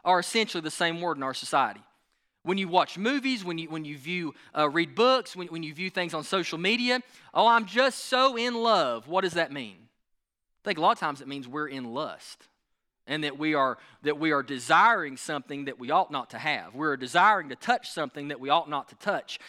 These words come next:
And we confuse the two words. Well, I'm here to tell you today that God's love is founded and based in God's truth. If you ever hear a preacher talk about, "Hey, you know what? Parts of the Bible,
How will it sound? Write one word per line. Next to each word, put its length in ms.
And 180
we 120
confuse 800
the 80
two 260
words. 480
Well, 160
I'm 80
here 120
to 80
tell 200
you 80
today 320
that 240
God's 520
love 600
is 280
founded 420
and 180
based 460
in 360
God's 500
truth. 480
If 160
you 160
ever 320
hear 200
a 40
preacher 380
talk 260
about, 320
"Hey, 140
you 100
know 160
what? 280
Parts 300
of 20
the 80
Bible, 540